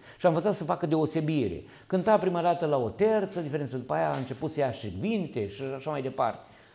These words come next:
Dragii mei, cântați Domnului este o poruncă, nu o opțiune.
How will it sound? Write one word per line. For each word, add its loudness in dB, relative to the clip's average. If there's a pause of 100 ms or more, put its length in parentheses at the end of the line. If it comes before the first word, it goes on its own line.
(880)
Dragii -4
mei, -2 (1900)
cântați 6
Domnului 8
este 4
o 10
poruncă, 10
nu 10
o 10
opțiune. 2